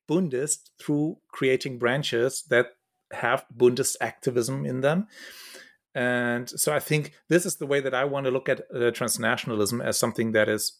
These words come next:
again, on the streets practiced. So, um, many parts of the book, I use the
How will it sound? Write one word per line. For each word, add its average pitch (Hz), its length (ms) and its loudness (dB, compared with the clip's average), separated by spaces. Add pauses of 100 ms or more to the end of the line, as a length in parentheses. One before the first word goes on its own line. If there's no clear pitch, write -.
again, 135 440 0
on 131 220 2
the 120 80 0
streets - 400 -2
practiced. - 760 -4
So, 117 280 0 (300)
um, 123 340 0 (100)
many 139 360 2 (120)
parts 127 260 0
of 120 80 -10
the 120 80 -8
book, 127 180 0
I 113 40 4
use 117 320 0
the 113 120 -4